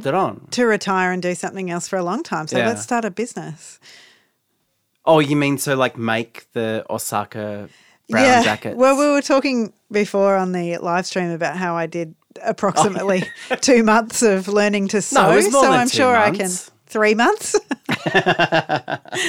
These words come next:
Speaker 2: And I made a pair of shorts and two dresses, so I'm sure I can make all the brown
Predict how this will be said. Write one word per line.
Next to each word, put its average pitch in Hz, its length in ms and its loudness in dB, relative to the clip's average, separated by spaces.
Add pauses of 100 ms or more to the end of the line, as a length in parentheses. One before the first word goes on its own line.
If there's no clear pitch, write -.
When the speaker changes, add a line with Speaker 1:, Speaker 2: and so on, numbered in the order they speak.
(600)
Speaker 2:
And 220 140 -2
I 214 80 0
made 208 240 0
a 196 60 -2
pair 208 240 2
of 190 100 -2
shorts - 400 0
and 196 140 -4
two 202 160 -2
dresses, 208 560 -4
so 214 160 0
I'm 226 100 2
sure 240 240 2
I 262 100 4
can 262 140 -2
make 220 240 -2
all 185 140 0
the 170 100 -4
brown 160 500 -6